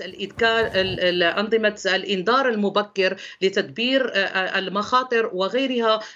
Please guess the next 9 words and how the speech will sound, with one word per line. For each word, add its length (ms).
من 180
المبادرات 1040
المهمة 760
اليوم 480
التي 420
هي 240
على، 280
آه، 300
طاولة 580